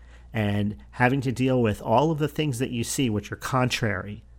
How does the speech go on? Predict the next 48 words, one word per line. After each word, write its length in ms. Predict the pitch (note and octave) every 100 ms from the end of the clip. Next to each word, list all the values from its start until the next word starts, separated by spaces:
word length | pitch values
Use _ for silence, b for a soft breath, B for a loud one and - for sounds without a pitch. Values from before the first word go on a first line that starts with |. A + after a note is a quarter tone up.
| b b -
to 140 | B2
maybe 240 | A#2+ A2+ G#2+
what 160 | A2+
you've 200 | A2 G2+
prayed 300 | - B2+ A2
and 100 | G2+
asked 280 | G#2+ G#2+ -
for, 220 | - - - B B -
which 180 | A2
are 60 | A#2
contrary 920 | - C#3 C3+ C3+ - A#2+ G2 G2 F2+ b b b -
to 180 | B2+ A2+
the 240 | G#2+ G2+
truth 500 | - - C3+ A#2 -
of 320 | - A2 G2+
the 80 | A2
Bible. 540 | F2+ G#2 A2 G2 G2 - B B B B
They're 140 | A#2+ A#2+
contrary 720 | - E3 A3+ - C3 F#2 G2+
to 120 | -
the 80 | A2+
fact 380 | - C3 B2+ -
that, 120 | C3+
yeah, 140 | D#3
God 300 | A2 C#3+ E3+
is 160 | D3 A#2
in 160 | D3
control. 680 | C#3 A2+ - D3+ C#3+ - - - - - B B B B B B B -
You 80 | D#3+
know, 140 | G3
sometimes 420 | - G3+ G#3 A3+ D3+
it 100 | -
feels 280 | F3 E3 C#3
like, 360 | B2+ A#2+ - - -
yeah, 240 | C3+ D3
we're 140 | A#2+
fighting 300 | A2+ C#3 C#3
the 80 | B2
good 160 | A2+ B2
fight 200 | - A2+
of 80 | G2+
faith. 340 | - D#3 A2+
That's 180 | D#3+ -
the 80 | C4
only 120 | A#3+
fight 280 | - F#3 -
to 100 | B2
fight, 320 | - D#3+